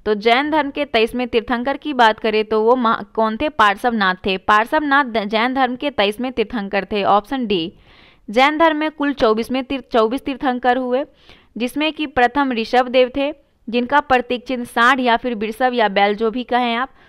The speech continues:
दूसरे तीर्थंकर अजीतनाथ हुए, जिनका प्रतीक चिन्ह हाथी शिवसेना था।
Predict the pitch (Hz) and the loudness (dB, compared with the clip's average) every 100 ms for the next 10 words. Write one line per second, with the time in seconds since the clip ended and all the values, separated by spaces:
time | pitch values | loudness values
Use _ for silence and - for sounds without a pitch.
0 | _ - 240 262 294 294 262 277 269 277 | _ -8 -6 -2 -4 -4 -4 -2 0 -2
1 | - 220 247 254 262 262 269 254 240 233 | 0 0 -2 -4 0 0 -2 -4 -4 -2
2 | 226 214 220 220 262 247 269 254 214 214 | -2 -2 -2 -4 -6 -8 -8 -6 -2 -4
3 | - 269 - 240 226 208 220 220 262 | -4 -10 -6 -6 -4 -4 -4 -2 -4